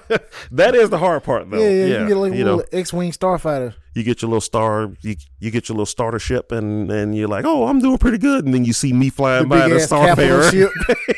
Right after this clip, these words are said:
Speaker 1: <laughs> Exactly. It's like, "I wanna fly that thing." Uh,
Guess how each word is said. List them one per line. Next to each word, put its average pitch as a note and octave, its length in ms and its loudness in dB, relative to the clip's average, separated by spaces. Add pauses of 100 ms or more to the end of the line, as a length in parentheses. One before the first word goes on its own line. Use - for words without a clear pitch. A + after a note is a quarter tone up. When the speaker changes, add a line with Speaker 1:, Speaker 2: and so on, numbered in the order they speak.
Speaker 1:
<laughs> - 20 -
Exactly. - 720 -2 (120)
It's - 340 -2
like, - 380 -4 (880)
"I - 80 -2
wanna B3+ 180 0
fly G3 240 2
that F4+ 260 0
thing." A#2+ 320 0 (840)
Uh, F#2+ 340 -4